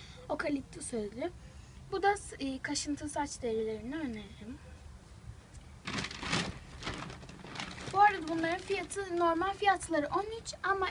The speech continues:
indirimli fiyatları dokuz elli. Gerçekten bayağı bir indirim var.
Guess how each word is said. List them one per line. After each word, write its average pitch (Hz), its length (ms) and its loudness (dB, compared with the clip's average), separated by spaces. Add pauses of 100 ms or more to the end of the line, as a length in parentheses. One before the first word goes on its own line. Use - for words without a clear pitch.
indirimli 294 440 2
fiyatları 294 540 0
dokuz - 320 2
elli. 208 80 -4 (2000)
Gerçekten 311 720 -4
bayağı 294 380 0
bir 311 340 -6
indirim 233 320 -6
var. - 280 -12